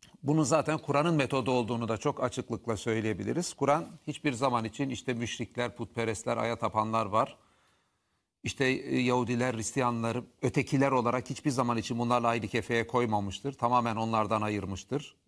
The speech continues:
Ehli kitap diyerek onlardan ayırmıştır. Aramızdaki ortak söze gelelim, Allah'ı bir bilelim diye ortak bir aradaki sözün olduğu şeklindeki vurgular vardır.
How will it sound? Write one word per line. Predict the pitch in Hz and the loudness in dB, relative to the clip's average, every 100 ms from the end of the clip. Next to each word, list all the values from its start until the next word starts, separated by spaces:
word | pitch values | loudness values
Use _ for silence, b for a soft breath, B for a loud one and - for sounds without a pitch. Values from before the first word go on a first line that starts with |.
| - | -4
Ehli | 107 107 | -4 -2
kitap | 104 98 110 - | -6 -2 -4 -2
diyerek | 107 98 101 | -4 -2 -4
onlardan | 104 101 101 98 | -4 -4 -2 -2
ayırmıştır. | 98 98 87 90 - 151 - B B B B B B B B B B B _ - | -2 -4 -6 -12 -12 -14 -14 B B B B B B B B B B B _ 0
Aramızdaki | 127 135 123 131 | 2 2 -2 0
ortak | 139 127 139 - | 0 2 -2 0
söze | 131 117 | -2 0
gelelim, | 123 120 117 113 117 | 0 2 2 0 0
Allah'ı | 113 113 127 113 | 0 2 0 0
bir | 127 104 | 0 0
bilelim | 113 110 104 | 0 0 -4
diye | 92 104 120 | -2 -2 0
ortak | 110 104 123 - | -2 -2 -4 -2
bir | 113 | -4
aradaki | 110 104 107 107 110 | -2 -2 -2 -4 -6
sözün | - 110 123 113 - | -2 -2 0 -2 -6
olduğu | - 113 95 117 | -4 -2 -2 -4
şeklindeki | 110 104 - 110 104 98 | -2 -6 -4 -4 -4 -4
vurgular | 104 104 98 113 113 | -4 -4 -2 2 2
vardır. | 101 98 95 92 139 | 2 0 0 -4 -8